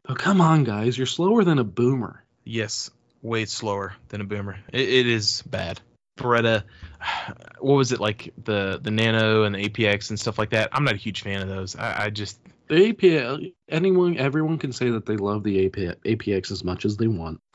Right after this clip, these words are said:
Speaker 1: Let me tell you about how I went into Rural King. Went to go rack the slide with slightly clammy hands from it being super humid outside, and I could not get a grip at all on those, on that slide. I could not rack the slide at all. I had to use the rear sights to rack it.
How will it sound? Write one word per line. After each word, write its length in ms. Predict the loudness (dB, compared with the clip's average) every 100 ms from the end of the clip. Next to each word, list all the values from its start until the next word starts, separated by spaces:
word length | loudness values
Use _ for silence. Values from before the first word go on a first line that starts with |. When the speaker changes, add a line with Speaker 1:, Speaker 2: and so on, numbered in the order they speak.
| 2
Speaker 1:
Let 100 | 6
me 120 | 6
tell 160 | 8 6
you 80 |
about 240 | 6 4 2
how 140 | 2
I 60 | 2
went 220 | 2 0
into 140 | -2
Rural 280 | 0 0 -2
King. 320 | -4 -4 -4 -2
Went 180 | -2 0
to 80 | 2
go 100 | 4
rack 340 | 2 0 -4
the 100 | -8
slide 300 | -6 -4 -2
with 140 | -4
slightly 420 | -6 -4 -4 -4 -6
clammy 400 | -4 0 0 0
hands 400 | 0 0 0 -2
from 220 | -2 -2
it 80 | 0
being 240 | 0 -2
super 380 | -2 -2 0 -2
humid 580 | 0 0 -2 -4 -2 -2
outside, 580 | -4 -4 -4 -2 -4 -10 _ _ _
and 180 | -6 -4
I 140 | -4
could 200 | -4 -2
not 260 | 0 -2 -2
get 160 | -2 -2
a 40 |
grip 280 | -2 -4 -4
at 80 | -2
all 240 | -2 -2
on 120 | -6
those, 260 | -6 -8 -8 -8
on 160 | -6
that 180 | -6 -6
slide. 380 | -8 -8 -10 -14 _ _
I 100 | -2
could 160 | 0 0
not 300 | 0 2 2
rack 260 | -2 -6 -10
the 60 |
slide 400 | -8 -6 -6 -8 -6
at 180 | -4 -2
all. 160 | -4 -2
I 80 | 0
had 120 | 2
to 60 | 2
use 180 | 0
the 100 | -2 -12 _ -4
rear 200 | -4 -2
sights 340 | -4 -4 -4
to 120 | -6
rack 280 | -8 -10
it. 100 | -14